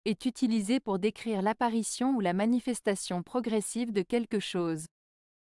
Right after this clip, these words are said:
Il est important de noter que ces deux verbes n'ont pas beaucoup de similarités,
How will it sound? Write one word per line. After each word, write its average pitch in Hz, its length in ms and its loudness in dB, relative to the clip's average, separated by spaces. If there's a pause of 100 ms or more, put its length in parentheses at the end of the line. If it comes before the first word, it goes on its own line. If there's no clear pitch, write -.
(420)
Il 220 140 4
est 220 140 4
important 262 500 2
de 240 120 6
noter 220 360 0
que 196 140 0
ces 185 200 0
deux 220 180 4
verbes 196 360 2
n'ont 185 220 4
pas 262 160 2
beaucoup 233 320 0
de 190 100 4
similarités, 202 960 2